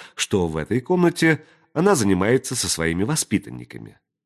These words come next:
Если ей вдруг захочется наказать Ричарда, она всегда сможет отвести его сюда, чтобы не пачкать кровью спальню. А можно просто подвесить его к потолку и оставить тут на всю ночь.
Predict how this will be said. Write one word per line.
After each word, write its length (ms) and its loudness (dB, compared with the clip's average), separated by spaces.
Если 360 2
ей 100 6
вдруг 280 2
захочется 760 -4
наказать 600 0
Ричарда, 600 -6
она 260 2
всегда 320 0
сможет 540 2
отвести 460 -4
его 200 2
сюда, 600 0
чтобы 300 0
не 100 4
пачкать 420 -2
кровью 380 -2
спальню. 680 -8
А 220 -6
можно 360 2
просто 380 -2
подвесить 480 0
его 200 2
к 80 -18
потолку 640 0
и 60 2
оставить 600 0
тут 220 0
на 100 0
всю 220 -2
ночь. 380 -10